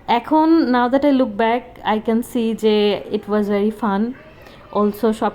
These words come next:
কিছুই করা হয়েছে টুকটাক টুকটুক করে। So এই যে আমরা একটু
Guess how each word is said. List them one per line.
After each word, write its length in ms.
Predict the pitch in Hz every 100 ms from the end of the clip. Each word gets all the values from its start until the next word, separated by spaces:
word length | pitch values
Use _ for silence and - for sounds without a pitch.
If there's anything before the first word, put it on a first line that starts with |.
| -
কিছুই 260 | 233 294
করা 200 | 269 226
হয়েছে 260 | 240 226 269
টুকটাক 300 | 247 - 226
টুকটুক 260 | 226 214 220
করে। 280 | 214 220 - - - - - - - -
So 60 |
এই 100 | 233
যে 380 | 226 262 294 311
আমরা 420 | - 233 226 226
একটু 640 | 220 220 247 233 233 240